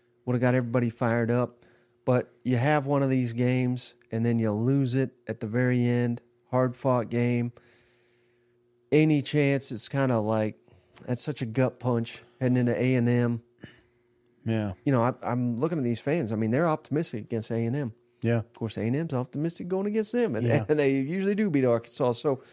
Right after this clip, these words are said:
Speaker 1: uh, I don't know. Any, any concern that, uh, y-, after dropping a game like this, that it kinda just all the momentum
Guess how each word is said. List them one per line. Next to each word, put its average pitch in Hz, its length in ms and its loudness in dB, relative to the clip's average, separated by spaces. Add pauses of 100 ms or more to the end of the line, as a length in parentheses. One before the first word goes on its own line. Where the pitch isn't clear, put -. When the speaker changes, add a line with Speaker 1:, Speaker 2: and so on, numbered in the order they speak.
(380)
Speaker 1:
uh, 156 420 4
I 147 120 2
don't 202 140 0
know. 196 100 2
Any, 180 320 2
any 196 320 2
concern 160 680 2
that, 131 360 0
uh, 117 460 4
y-, - 160 -8 (360)
after 139 380 0
dropping 143 400 2
a 120 80 2
game 131 260 0
like 120 220 0
this, 127 380 -2 (560)
that 120 160 2
it 117 120 -2
kinda 127 500 2 (1400)
just 127 220 -4
all 147 300 4
the 131 80 -4
momentum 123 500 0